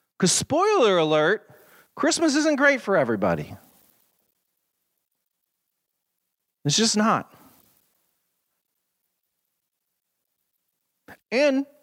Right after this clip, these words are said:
it's sometimes good to remember that Christmas wasn't great for Jesus either.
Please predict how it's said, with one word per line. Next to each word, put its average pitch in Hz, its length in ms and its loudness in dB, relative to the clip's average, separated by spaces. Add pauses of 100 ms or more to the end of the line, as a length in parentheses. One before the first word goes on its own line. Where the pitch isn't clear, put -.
(140)
it's 208 140 2
sometimes 247 540 0
good 240 160 0
to 208 100 -2
remember 254 640 0 (1300)
that 208 120 -2
Christmas 330 360 0
wasn't 262 240 0
great 277 180 2
for 285 100 -8
Jesus 320 420 0
either. 320 520 0